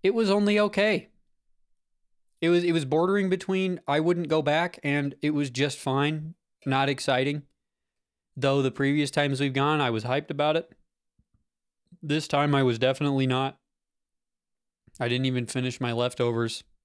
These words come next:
which is rare for me. If I don't finish the leftovers, I, I have a moment where I, I salute the garbage can, chuck the leftovers in, and say, "Rough.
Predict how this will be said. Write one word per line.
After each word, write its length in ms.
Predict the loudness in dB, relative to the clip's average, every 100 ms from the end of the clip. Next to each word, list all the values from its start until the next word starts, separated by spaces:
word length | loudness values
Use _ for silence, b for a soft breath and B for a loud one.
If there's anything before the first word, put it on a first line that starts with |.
| _ _ _ _ _ _ _ _ _ _ _ -6
which 180 | -2
is 140 | -2 0
rare 240 | 0 0
for 160 | 0 -2
me. 340 | 0 -2 -4 _ _ -10
If 120 | -2
I 100 | 0
don't 220 | 0 -2
finish 280 | -4 -4 -2
the 80 | 0
leftovers, 760 | 0 0 -2 -2 -2 -4 -10 -8
I, 420 | -2 0 -2 -4 -6 -6
I 100 | -4
have 200 | -2 -2
a 60 |
moment 420 | -4 -2 -2 -6 -4
where 180 | -2
I, 260 | -2 -4 -8 _ _ _ -8
I 80 | -6
salute 400 | -4 -4 -4 -4
the 80 | -4
garbage 420 | -2 -2 -4 -6
can, 280 | -6 -4 -4
chuck 220 | -4 -4
the 100 | -4
leftovers 580 | -4 -4 -6 -4 -6 -6
in, 120 | -8
and 100 | -8
say, 340 | -6 -6 -6 -12 _ _ _ _ -4
"Rough. 320 | -2 -2 -4